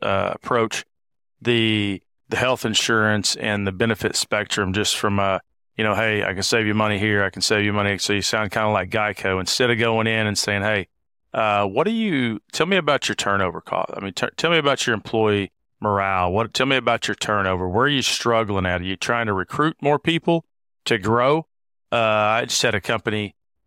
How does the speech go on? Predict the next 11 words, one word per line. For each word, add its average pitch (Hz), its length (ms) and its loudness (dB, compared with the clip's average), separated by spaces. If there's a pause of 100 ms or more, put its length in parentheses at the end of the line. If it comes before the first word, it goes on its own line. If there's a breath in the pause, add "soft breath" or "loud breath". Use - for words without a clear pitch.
up 117 240 -2
in, 107 400 0
uh, 98 220 2
northern 104 360 0
Oklahoma 101 680 0
that 95 380 -2
he 110 180 -4
said, 95 400 0
if - 180 -6
I 117 140 0
had, 107 320 0